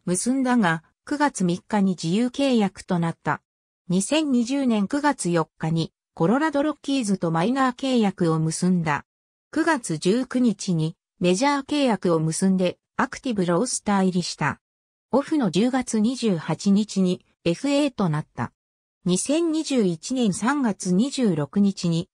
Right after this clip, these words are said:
ロサンゼルスエンゼルスとマイナー契約を結んだ。シーズンでは五月のマイナーリーグ開幕から傘下のトリプルエー級ソルトレークビーズでプレーし、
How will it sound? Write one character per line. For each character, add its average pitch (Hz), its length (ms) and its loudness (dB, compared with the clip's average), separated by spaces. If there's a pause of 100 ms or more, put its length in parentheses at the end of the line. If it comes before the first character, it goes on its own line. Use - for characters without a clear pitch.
(180)
ロ 170 80 0
サ 277 220 -2
ン 285 80 -6
ゼ 285 120 0
ル 277 120 -2
ス 254 160 -2
エ 254 100 2
ン 285 100 -4
ゼ 226 140 2
ル 202 80 0
ス - 160 -6
と 165 140 -2
マ 156 180 2
イ 233 60 0
ナ 277 180 -2
ー 262 60 -6
契 262 240 0
約 185 340 2
を 160 60 0
結 160 320 0
ん 175 120 2
だ。 147 220 -4 (640)
シ 320 280 0
ー - 20 -4
ズ 262 180 0
ン 226 60 2
で 190 100 0
は 160 140 0
五 247 180 0
月 277 260 0
の 165 200 2
マ 156 160 0
イ 247 60 0
ナ 269 280 0
ー 269 40 -2
リ 277 280 -2
ー 208 60 0
グ 226 100 0
開 233 240 0
幕 185 260 -2
か 165 120 -2
ら 156 180 -2 (240)
傘 320 300 -2
下 226 160 0
の 180 100 2
ト 165 160 -4
リ 240 140 -2
プ 269 120 -2
ル 247 120 2
エ 240 140 4
ー 226 60 0
級 214 280 -2
ソ 208 140 -2
ル 247 120 0
ト 294 140 -2
レ 285 160 0
ー 277 40 -4
ク 262 140 -4
ビ 269 220 0
ー - 20 -4
ズ 214 140 -2
で 185 100 2
プ 170 180 -4
レ 180 140 2
ー - 40 2
し、 - 260 -6